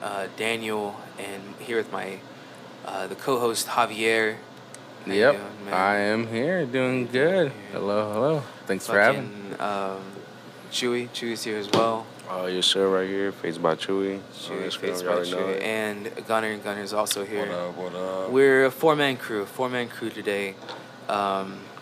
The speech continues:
Speaker 1: in it and in the studio. Um, just,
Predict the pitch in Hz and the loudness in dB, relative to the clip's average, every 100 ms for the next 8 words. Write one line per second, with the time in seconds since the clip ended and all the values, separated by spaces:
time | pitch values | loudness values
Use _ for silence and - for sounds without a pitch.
0 | - - - - - - - - - 127 | -16 -16 -16 -16 -18 -16 -16 -16 -4 0
1 | 127 123 104 107 107 104 - 110 104 104 | 0 -2 -6 -6 -6 -4 -4 -4 -2 0
2 | 101 101 - - - - - - 98 101 | 0 -2 -8 -16 -18 -18 -18 -12 -4 0
3 | 98 98 101 101 98 - - - 107 98 | 0 0 -4 -8 -12 -14 -12 -8 -4 -4
4 | - - - | -4 -6 -12